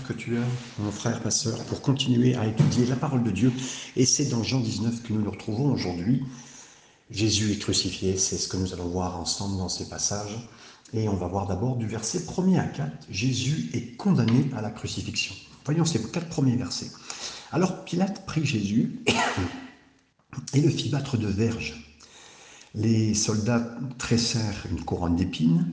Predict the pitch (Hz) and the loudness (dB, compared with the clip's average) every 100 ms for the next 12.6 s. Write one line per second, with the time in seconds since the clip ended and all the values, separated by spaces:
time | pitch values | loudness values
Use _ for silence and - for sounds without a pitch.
0 | - 95 95 98 95 - - - 101 - | -4 -6 -2 -2 -2 -4 -6 -6 -6 -6
1 | - - - - 139 143 123 113 135 110 | -6 -8 -10 -2 0 4 4 6 4 2
2 | 95 - 127 - 92 95 92 90 - 120 | 0 0 -2 0 -4 -2 0 0 0 0
3 | 98 - - - - - - 113 123 - | 0 -4 -8 -12 -16 -20 2 4 4 0
4 | - - - - 92 92 90 90 82 95 | -8 -14 -12 -8 -6 -4 -4 -4 0 2
5 | 113 98 85 87 90 98 - - - - | 2 2 0 -4 -4 -4 -6 -14 -20 -20
6 | - - 127 127 123 110 98 92 85 113 | -8 -4 2 4 4 2 0 -2 0 0
7 | - - - 113 107 95 95 110 139 101 | 0 -6 0 2 2 2 4 4 4 4
8 | 107 - - - - - 120 151 - - | 0 -4 -8 -12 -16 -6 2 2 2 -4
9 | - - _ - - 90 90 - - - | -14 -20 _ -4 -2 -2 -4 -8 -20 -4
10 | - 131 123 - 123 - - 127 101 95 | 0 2 0 -2 -4 -4 -2 2 4 4
11 | 95 - - - - - - 127 110 104 | 2 0 -4 -12 -20 -10 2 4 6 4
12 | 101 90 127 139 - | 2 4 4 2 -2